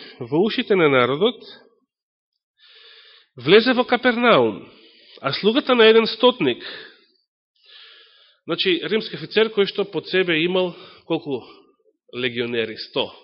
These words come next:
Командувал со сто војници. "А слугата на еден стотник", ова слуга значи роб, "кого тој го почитуваше, беше болен на умирање. И кога чу за Исуса, испрати при него јудејски старешини."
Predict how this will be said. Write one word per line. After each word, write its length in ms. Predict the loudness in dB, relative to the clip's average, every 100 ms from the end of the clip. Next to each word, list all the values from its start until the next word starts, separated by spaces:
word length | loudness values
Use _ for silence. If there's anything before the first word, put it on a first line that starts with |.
| _ _ -14
Командувал 500 | -6 -4 -4 -4 -6
со 160 | -10 -14
сто 240 | -12 -10
војници. 540 | -8 -10 -10 -14 -18 -20 _ _ -20 -20 -18 -18 -18 -18 -20 -20 -14 -2
"А 140 | -2
слугата 440 | 2 0 2 4
на 100 | 6
еден 280 | 6 6 0
стотник", 520 | 0 2 2 2 -4
ова 160 | -2 -4
слуга 280 | -4 -6 -4
значи 280 | -6 -6 -4
роб, 280 | -4 -6 -12 -20 _ _ _ _ _ _ _ _ _ _ _ _ -20 -20 -20 -20 -20 _ -4
"кого 240 | 0 2
тој 200 | 4 4
го 120 | 4
почитуваше, 800 | 2 -2 -2 2 2 2 -2 -6 -8 -20 -20 0
беше 300 | 0 2 -4 -4
болен 400 | 0 2 2 -2
на 80 | -2
умирање. 680 | -2 0 -2 -2 -4 -8 -12 -18 _ _
И 60 | -12
кога 200 | -8 -6
чу 180 | -2 2
за 140 | 2
Исуса, 520 | 2 -2 -6 -8 -8 -12 -20 -20 -20 _
испрати 460 | -8 -4 -4 -2 -2
при 120 | 0
него 260 | 2 2 0
јудејски 480 | 0 0 -2 -4
старешини." 720 | -10 -6 -4 -4 -6 -10 -12